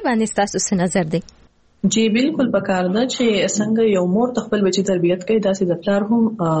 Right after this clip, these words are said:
Speaker 2: آ، فرض دی چې هغه خپل بچي تربیت وکړي.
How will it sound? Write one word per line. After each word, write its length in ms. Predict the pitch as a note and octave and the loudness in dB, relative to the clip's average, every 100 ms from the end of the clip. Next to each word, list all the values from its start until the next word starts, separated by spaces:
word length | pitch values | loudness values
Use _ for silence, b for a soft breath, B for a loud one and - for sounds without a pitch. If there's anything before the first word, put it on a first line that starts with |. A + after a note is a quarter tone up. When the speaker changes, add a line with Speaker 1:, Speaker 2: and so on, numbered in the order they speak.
| D#3 D#3 D3+ | 2 2 2
Speaker 2:
آ، 180 | D#3+ D#3 | 0 0
فرض 460 | D#3+ F#3 F#3 E3 | 0 0 0 0
دی 140 | G3 A3+ | -2 -2
چې 100 | - | 0
هغه 160 | D#3+ | -2
خپل 240 | D#3+ - D#3 | -2 -2 0
بچي 240 | D#3+ - | 0 -2
تربیت 420 | - D#3+ D#3+ D#3 | -2 0 0 0
وکړي. 260 | D#3 - D#3+ | -2 -2 -2